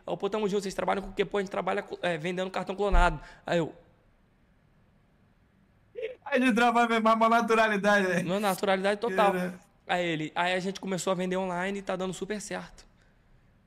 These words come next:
Speaker 1: Aí eu,
Speaker 2: É, né?
Speaker 1: "É, obrigado, eu
Speaker 2: É,
Speaker 1: acho."
Speaker 2: Winter, você sabe que eu lancei um aplicativo, né? É um aplicativo de namoro e tal.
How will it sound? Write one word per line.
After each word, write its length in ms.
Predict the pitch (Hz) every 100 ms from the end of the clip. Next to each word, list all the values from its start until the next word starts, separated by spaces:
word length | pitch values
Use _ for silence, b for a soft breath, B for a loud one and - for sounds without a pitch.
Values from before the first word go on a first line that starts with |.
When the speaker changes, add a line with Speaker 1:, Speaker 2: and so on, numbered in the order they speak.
| -
Speaker 1:
Aí 240 | 135 143
eu, 320 | 147 139 127 - _ _ _ _ 156
Speaker 2:
É, 240 | 160 156
né? 320 | 156 170 160
Speaker 1:
"É, 20 |
obrigado, 640 | 151 143 156 139 127 147 131
eu 160 | 110
Speaker 2:
É, 60 | 277
Speaker 1:
acho." 100 | 285
Speaker 2:
Winter, 420 | 254 233 139 - - _
você 140 | - 208
sabe 240 | 240 247
que 80 | 254
eu 40 |
lancei 320 | 247 208 190 185
um 80 |
aplicativo, 680 | 180 170 160 151 - 220 175 160
né? 220 | 165 196 -
É 60 | 156
um 40 |
aplicativo 480 | 160 185 180 180 156
de 80 | 160
namoro 420 | 208 180 185 196
e 60 |
tal. 280 | 202 170 202